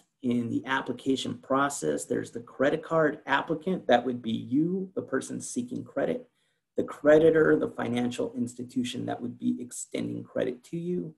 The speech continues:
The individual credit, that's the, the specific account. The joint credit, that's a card used between two people, and there's an authorized user, so I could have a card and I authorize an additional person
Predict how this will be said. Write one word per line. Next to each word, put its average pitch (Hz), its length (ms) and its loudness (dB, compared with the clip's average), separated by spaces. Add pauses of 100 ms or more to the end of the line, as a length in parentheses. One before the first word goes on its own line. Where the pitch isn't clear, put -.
(480)
The - 140 -2
individual 151 680 4
credit, - 580 2
that's - 360 -6
the, 113 420 0
the 120 80 -8
specific - 440 -10 (120)
account. 170 360 -2 (680)
The - 80 -6
joint 147 400 2
credit, 156 560 4 (100)
that's 123 400 -4 (460)
a 120 300 4
card 135 600 2
used 123 260 -2
between 117 460 -6
two 123 220 -6
people, 139 640 -4 (420)
and 117 180 -2
there's 117 220 0
an - 160 -10
authorized 117 640 -4
user, 123 420 2
so 113 200 -4
I 110 100 2
could 113 160 -12
have 117 180 -6
a - 60 -6
card 127 560 2
and 110 100 -6
I 113 60 -4 (100)
authorize 113 580 -4
an 110 100 -10
additional 110 400 -10
person 127 500 -4